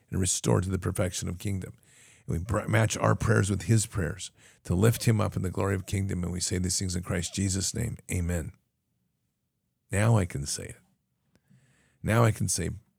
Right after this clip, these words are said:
we're all done with prayers. That's good. And now I can say that,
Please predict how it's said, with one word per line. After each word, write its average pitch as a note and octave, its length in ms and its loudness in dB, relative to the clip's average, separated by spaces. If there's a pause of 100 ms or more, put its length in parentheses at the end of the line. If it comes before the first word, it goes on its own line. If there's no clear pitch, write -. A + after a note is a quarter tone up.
(160)
we're G2 100 0
all E2+ 120 2
done D#2 160 -2
with D2 140 -8
prayers. - 340 -12 (1600)
That's - 160 -6
good. - 260 0 (1200)
And F2 80 -2
now G2 100 2
I G2+ 60 2
can F#2+ 180 -2
say F#2 220 -2
that, D#2+ 160 -6